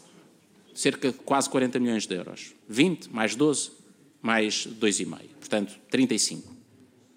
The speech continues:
Mas a transferência regular dos contribuintes, por mim, não aumenta. O que é que isso significa? Significa que, se o contribuinte não está sempre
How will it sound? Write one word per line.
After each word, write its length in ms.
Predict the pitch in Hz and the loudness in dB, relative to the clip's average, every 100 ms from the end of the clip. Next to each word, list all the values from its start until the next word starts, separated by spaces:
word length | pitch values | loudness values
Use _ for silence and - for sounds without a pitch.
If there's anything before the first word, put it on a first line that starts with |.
| _ _ _ _ - | _ _ _ _ -10
Mas 580 | 113 113 113 123 - - - _ _ _ _ | -2 0 0 -6 -12 -12 -16 _ _ _ _
a 40 | - | -10
transferência 720 | 107 101 110 127 135 - 131 - - | -8 -8 -4 -4 -4 -6 -12 -14 -12
regular 440 | 101 110 101 90 90 | -10 -4 -2 -4 -6
dos 140 | 107 | -10
contribuintes, 880 | - 95 98 92 104 135 147 - - _ | -8 -8 -6 -4 -4 -4 -8 -14 -16 _
por 160 | - 113 | -6 -2
mim, 300 | 104 107 123 - - - | 0 -2 -4 -8 -12 -8
não 320 | 120 98 101 - - - - - _ | -2 -2 -2 -10 -20 -20 -20 -20 _
aumenta. 480 | - 104 87 82 - - - - - - - - - - - - - - - _ _ _ _ - - - - _ _ - | -2 0 0 -2 -12 -20 -20 -20 -18 -16 -14 -16 -20 -20 -20 -20 -20 -20 -20 _ _ _ _ -12 -12 -20 -20 _ _ -16
O 60 | - | -4
que 100 | 143 | -2
é 20 | |
que 80 | 139 | 0
isso 80 | - | 2
significa? 580 | 151 160 - 214 220 220 - _ _ _ 285 240 | 2 0 -4 -6 -6 -10 -20 _ _ _ -12 -4
Significa 520 | 196 190 220 208 202 | -2 0 0 -2 -2
que, 420 | - 202 240 - - - - - - - - _ _ _ - - _ | 0 0 0 -4 -14 -20 -20 -20 -20 -20 -20 _ _ _ -20 -20 _
se 160 | - 214 | 0 2
o 40 | |
contribuinte 720 | - 202 208 180 180 135 - - | 4 6 6 8 8 8 6 2
não 80 | 147 | 2
está 220 | - 143 | 2 2
sempre 480 | - 139 107 92 | 4 4 2 -2